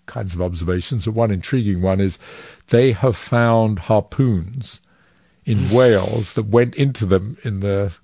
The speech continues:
Speaker 1: middle of the nineteenth century. 'Cause they
Speaker 2: Wow.
Speaker 1: can trace back. When they find that harpoon, they know where it was made and when. So it's quite, it's quite intriguing.
Speaker 2: It's quite a
Speaker 1: It's amusing. It's very
Speaker 2: neat
Speaker 1: amusing.
Speaker 2: technique for
Speaker 1: It is,
Speaker 2: dating
Speaker 1: it is.
Speaker 2: whales.
Speaker 1: So, um,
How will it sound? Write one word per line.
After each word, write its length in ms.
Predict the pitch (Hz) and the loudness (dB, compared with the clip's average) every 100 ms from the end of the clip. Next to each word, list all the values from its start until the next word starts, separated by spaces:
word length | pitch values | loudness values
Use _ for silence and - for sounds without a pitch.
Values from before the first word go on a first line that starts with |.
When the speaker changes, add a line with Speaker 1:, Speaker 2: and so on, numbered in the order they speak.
| _ | _
Speaker 1:
middle 300 | - 110 110 | -2 2 2
of 60 | 98 | 2
the 60 | 98 | 2
nineteenth 440 | 101 95 - 87 | 0 -2 -4 -6
century. 440 | - 101 - 113 - _ _ _ _ _ _ | -4 -4 -4 -10 -12 _ _ _ _ _ _
'Cause 200 | - 104 104 | -4 0 2
they 80 | 107 | 2
Speaker 2:
Wow. 40 | |
Speaker 1:
can 120 | 110 | 0
trace 340 | 90 - 117 - | -4 -2 -2 0
back. 380 | 123 113 - - - - | 0 0 -4 -16 -20 -6
When 120 | 104 | -4
they 80 | 95 | -2
find 320 | - 123 117 | 0 0 0
that 160 | 107 95 | -2 2
harpoon, 640 | 107 101 104 104 101 98 - _ | 0 0 -2 -2 -2 -6 -14 _
they 120 | 98 | -4
know 180 | 98 117 | 2 2
where 320 | 104 113 110 | 6 6 4
it 100 | 120 | 2
was 200 | 117 85 | 0 0
made 320 | 95 98 95 | 0 2 2
and 140 | 87 82 | -2 0
when. 420 | 104 101 78 107 _ - _ _ _ _ _ _ | 2 2 -2 -14 _ -20 _ _ _ _ _ _
So 200 | - 110 | -2 -2
it's 120 | 117 | -2
quite, 380 | - 131 117 147 | 0 0 0 -2
it's 300 | 117 110 - | -2 -4 -14
quite 260 | - 135 101 | 0 2 2
intriguing. 380 | 92 117 98 | -2 -2 -2
Speaker 2:
It's 60 | 87 | -2
quite 160 | 143 135 | -4 2
a 100 | 127 | 2
Speaker 1:
It's 200 | 117 127 | 2 0
amusing. 500 | 113 135 107 87 90 | 4 4 4 0 0
It's 120 | 98 | 0
very 200 | 123 101 | 0 2
Speaker 2:
neat 100 | - | 0
Speaker 1:
amusing. 220 | 95 - | -2 -4
Speaker 2:
technique 280 | - 143 - | -4 -6 -6
for 160 | 127 123 | 2 4
Speaker 1:
It 100 | 160 | 6
is, 140 | 110 | 4
Speaker 2:
dating 180 | 117 117 | 2 0
Speaker 1:
it 100 | 107 | 0
is. 60 | 139 | 0
Speaker 2:
whales. 640 | 135 98 - - - - | 0 -2 -6 -12 -12 -14
Speaker 1:
So, 540 | - - 165 165 160 165 | -6 2 4 6 4 2
um, 520 | 147 147 147 147 139 | 4 4 4 0 -4